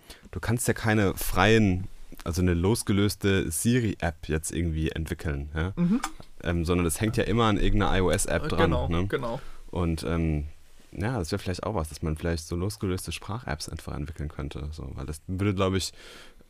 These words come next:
Speaker 1: ja, viele Entwickler ansprechen und natürlich das Feature-Set enorm erhöhen.
Speaker 2: Ja, auf jeden Fall. Aber da kann man, ähm, auch einige Sachen, zumindest unter I O S, ähm, über If This Then That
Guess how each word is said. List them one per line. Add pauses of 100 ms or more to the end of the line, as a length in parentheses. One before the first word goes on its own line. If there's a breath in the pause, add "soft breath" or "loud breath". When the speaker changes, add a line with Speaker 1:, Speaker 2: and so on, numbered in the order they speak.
(500)
Speaker 1:
ja,
viele
Entwickler
ansprechen
und
natürlich
das
Feature-Set
enorm
erhöhen. (640 loud breath)
Speaker 2:
Ja, (140)
auf
jeden
Fall. (420)
Aber
da
kann
man,
ähm,
auch
einige
Sachen,
zumindest
unter
I
O
S, (580 soft breath)
ähm,
über
If
This
Then
That